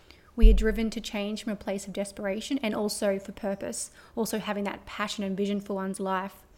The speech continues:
which comes back to giving meaning to someone's life.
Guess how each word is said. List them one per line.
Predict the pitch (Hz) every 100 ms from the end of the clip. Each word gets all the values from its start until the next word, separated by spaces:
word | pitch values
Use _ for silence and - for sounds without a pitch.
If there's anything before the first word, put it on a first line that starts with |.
| - - -
which | 214 -
comes | - 214 214 202
back | 202 208 -
to | 220 202
giving | 202 214 208 202
meaning | 220 226 214 202 202 202 - -
to | -
someone's | 214 - 208 196 196 196
life. | 190 190 190 - -